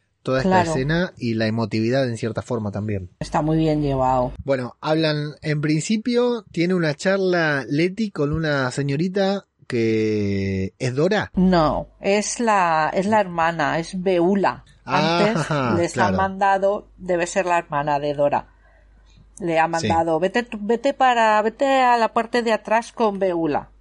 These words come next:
Speaker 1: Claro, porque Dora no está acá, Dora está en el
Speaker 2: Dora
Speaker 1: parque, es
Speaker 2: no
Speaker 1: cierto,
Speaker 2: está,
Speaker 1: sí,
Speaker 2: claro.
Speaker 1: me enredé.
Speaker 2: Mm.
Speaker 1: Es cierto.
Speaker 2: Sí, sí.
Speaker 1: Eh, claro, a eso sumémosle que toda la gente que está acá dentro de la casa están preocupados porque tienen a la hija, a los hijos afuera, ¿no?
Speaker 2: Claro, por
Speaker 1: En,
Speaker 2: eso no
Speaker 1: en
Speaker 2: se
Speaker 1: medio de
Speaker 2: van.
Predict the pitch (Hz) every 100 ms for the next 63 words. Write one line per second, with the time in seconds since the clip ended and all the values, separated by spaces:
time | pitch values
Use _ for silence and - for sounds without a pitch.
0 | _ _ _ _ _ _ _ _ _ -
1 | 151 123 123 127 143 180 160 143 139 120
2 | 110 123 123 - 113 - 190 196 - 98
3 | 180 - 160 98 - 185 170 - - 98
4 | 92 - - 185 170 156 - - - -
5 | - 107 101 104 90 101 104 - - -
6 | - - - 160 - 151 110 107 104 98
7 | 143 113 110 - - - - 107 113 143
8 | 131 135 135 135 139 131 131 131 131 117
9 | 135 131 113 117 120 120 127 117 113 120
10 | 139 123 113 101 104 107 120 120 107 101
11 | 98 92 101 - 104 90 85 82 78 107
12 | 101 123 110 101 90 - 131 92 104 143
13 | 160 233 214 254 220 196 185 247 254 285
14 | 240 220 247 277 240 202 180 170